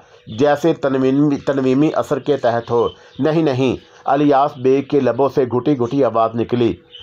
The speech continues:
"तुमने अभी खुद बतलाया है कि तुम्हारी मिसेज ने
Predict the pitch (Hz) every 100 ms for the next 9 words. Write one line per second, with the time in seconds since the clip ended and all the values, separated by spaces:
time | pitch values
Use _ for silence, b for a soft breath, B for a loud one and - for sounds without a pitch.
0 | B - 190 196 190 170 185 202 175 165
1 | 151 135 135 131 143 139 156 143 139 139
2 | 147 185 147 143 120